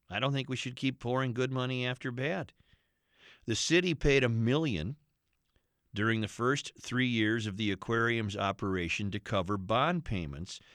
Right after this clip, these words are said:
construction overruns, and other expenses. Last year, the city assumed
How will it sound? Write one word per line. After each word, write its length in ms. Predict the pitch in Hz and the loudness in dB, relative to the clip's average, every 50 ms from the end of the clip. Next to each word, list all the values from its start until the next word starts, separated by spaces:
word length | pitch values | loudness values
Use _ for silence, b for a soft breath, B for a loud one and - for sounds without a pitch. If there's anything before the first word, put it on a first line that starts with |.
| b b b - | b b b -4
construction 720 | - 110 101 - - 123 127 143 151 - - 143 139 - | -2 -2 -2 -2 0 2 2 2 2 0 -2 -2 -2 -2
overruns, 720 | - 127 139 135 135 127 113 98 92 90 92 98 107 101 | 0 0 0 2 0 0 0 0 0 0 0 -2 -2 -2
and 100 | 104 98 | -2 -2
other 260 | 98 98 104 113 113 107 | -2 0 0 0 0 -2
expenses. 720 | 104 - - - 123 131 139 175 - - - - - B B B B B B B B B - | -2 -4 -6 -6 -4 -2 -2 -4 -4 -6 -10 -12 -14 B B B B B B B B B -4
Last 420 | 76 101 120 160 202 190 - - | 0 4 4 4 4 2 0 -4
year, 260 | 90 82 85 107 147 b b b b b | -4 -2 -2 -2 -4 b b b b b
the 120 | 120 113 | -2 -2
city 460 | - - - 131 123 117 120 120 120 | -2 0 2 2 2 4 2 2 0
assumed 640 | 110 107 - - - - 117 107 104 104 113 120 | -2 -2 -4 -2 0 2 2 4 4 2 2 0